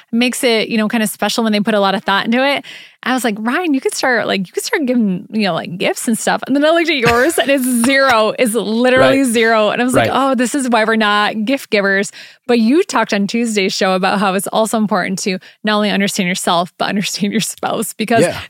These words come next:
Speaker 1: this
Speaker 2: Yeah.
Speaker 1: might be you guys. You might be zero at something and your spouse
Speaker 2: Yeah.
Speaker 1: is higher.
Speaker 2: Yeah,
Speaker 1: So
Speaker 2: absolutely.
Speaker 1: <laughs>
Speaker 2: So this is a point of growth for me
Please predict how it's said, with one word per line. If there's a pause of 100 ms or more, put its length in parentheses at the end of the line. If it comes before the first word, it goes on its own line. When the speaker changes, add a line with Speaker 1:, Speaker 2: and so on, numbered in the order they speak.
Speaker 1:
this
Speaker 2:
Yeah.
Speaker 1:
might
be
you
guys.
You
might
be
zero
at
something
and
your
spouse
Speaker 2:
Yeah.
Speaker 1:
is
higher.
Speaker 2:
Yeah,
Speaker 1:
So
Speaker 2:
absolutely.
Speaker 1:
<laughs>
Speaker 2:
So
this
is
a
point
of
growth
for
me